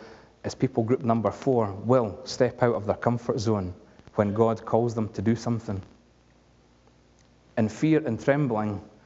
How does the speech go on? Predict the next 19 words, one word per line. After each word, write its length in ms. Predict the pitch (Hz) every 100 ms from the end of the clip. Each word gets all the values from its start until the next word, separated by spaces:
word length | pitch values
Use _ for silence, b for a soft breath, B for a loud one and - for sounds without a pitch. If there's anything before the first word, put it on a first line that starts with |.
| b b
they 140 | 110 113
will 120 | 110
step 320 | - 131 127
out 100 | 139
of 140 | 120
their 100 | 107
comfort 440 | 104 135 139 139 127
zone 320 | 107 98 98 95 B B
and 140 | 104 110
they 60 |
will 220 | 110 101
answer 240 | 117 127 113
the 120 | 101
call 260 | - 117 107
of 100 | 104
God 220 | 110 110
in 100 | 101
their 100 | 101
life, 400 | 101 98 95 -